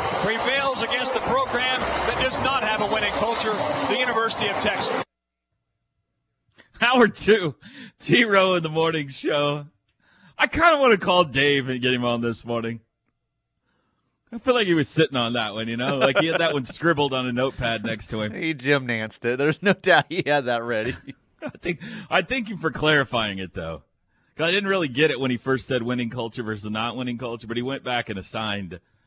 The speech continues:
Speaker 2: the teams to each of those for clarification. <laughs> Dave, Dave, Dave. Man, he's great. He's hilarious.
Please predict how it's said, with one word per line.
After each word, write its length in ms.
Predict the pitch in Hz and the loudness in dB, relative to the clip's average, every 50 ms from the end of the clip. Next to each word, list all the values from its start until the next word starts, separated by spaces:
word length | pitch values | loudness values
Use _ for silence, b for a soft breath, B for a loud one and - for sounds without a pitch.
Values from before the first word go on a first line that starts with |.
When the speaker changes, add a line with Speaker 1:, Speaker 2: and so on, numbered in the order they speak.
| _ _ - | _ _ -20
Speaker 2:
the 80 | 107 | -18
teams 340 | 101 - 131 123 117 107 98 | -12 -8 -8 -8 -8 -8 -10
to 80 | - 82 | -12 -10
each 220 | - 92 90 82 | -10 -10 -10 -10
of 80 | 87 85 | -10 -10
those 240 | 82 82 82 80 - | -10 -8 -10 -10 -12
for 140 | - 90 85 | -14 -16 -6
clarification. 640 | - - - 90 90 - - - - - - - | 0 0 0 0 2 2 2 2 2 2 2 0
<laughs> 180 | - - - 349 - - - - - - - 339 285 - - 339 294 - - 349 269 - - 349 - - _ 359 - - _ - 330 - _ - - - _ _ 330 - - _ 196 - - - 269 - _ _ - 233 - _ _ - - _ _ _ - - _ _ _ - _ _ _ _ _ B B 220 226 226 226 220 208 190 B B _ - | 2 2 2 2 2 2 0 0 2 2 0 0 2 2 0 0 0 2 4 2 2 4 2 -2 -2 0 _ -2 -2 -2 _ -6 -6 -6 _ -8 -10 -10 _ _ -18 -18 -18 _ -18 -20 -18 -20 -20 -20 _ _ -20 -20 -20 _ _ -20 -20 _ _ _ -20 -20 _ _ _ -20 _ _ _ _ _ B B -14 -12 -12 -14 -16 -16 -18 B B _ -6
Dave, 480 | 131 127 135 143 147 151 151 143 123 | -4 -2 0 0 0 0 0 -2 -4
Dave, 400 | 104 110 113 120 123 123 120 110 | -6 -6 -4 -4 -4 -4 -6 -8
Dave. 560 | 104 104 104 117 120 120 120 117 113 101 92 85 _ _ _ _ | -8 -6 -2 -2 0 0 0 0 -2 -4 -6 -8 _ _ _ _
Man, 600 | 117 120 131 143 143 143 143 139 127 113 98 90 95 | -4 0 2 4 4 6 6 4 4 2 -2 -4 -6
he's 320 | 110 123 131 131 123 104 | -6 -6 -6 -6 -6 -10
great. 400 | - - 196 95 82 82 82 85 - _ _ - | -14 -18 -16 -14 -14 -14 -14 -16 -18 _ _ -14
He's 220 | 113 113 113 110 | -14 -12 -12 -14
hilarious. 520 | - 82 82 82 80 80 73 78 80 78 | -16 -18 -18 -18 -18 -20 -18 -20 -20 -20